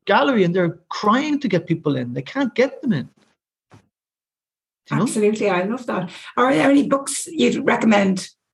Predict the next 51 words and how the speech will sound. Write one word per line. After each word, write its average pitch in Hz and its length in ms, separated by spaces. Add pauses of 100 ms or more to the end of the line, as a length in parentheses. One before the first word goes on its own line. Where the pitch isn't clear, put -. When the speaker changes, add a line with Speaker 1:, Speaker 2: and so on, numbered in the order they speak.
(180)
Speaker 2:
that 185 220
you 196 220
find 196 520
really 214 280
useful, 190 580 (100)
art 208 260
books - 220
or - 60
otherwise? 196 680 (180)
A 208 140
few 220 220
books 202 220
that - 80
you 202 100
really 196 100
Speaker 1:
Uh, 180 140
there's, 190 220
Speaker 2:
think - 100 (800)
Speaker 1:
there's 170 180
lots 226 240
of 165 140
books. 180 360
I 165 80
mean, 156 220
uh, 143 200
there's 143 120
a 147 100
stack 165 300
of 151 60
books 160 240
over 143 120
here 143 140
that 139 180
I 131 40
haven't 135 280
read 131 280
that 131 80
I 120 100
promised 143 420
myself 131 380
to 123 100
read. 131 240
But, 123 320 (540)
um, 127 800 (220)
in 151 120
terms 180 360
of, 151 320 (120)
um, 127 400
one 143 140
second 139 360
now, 127 220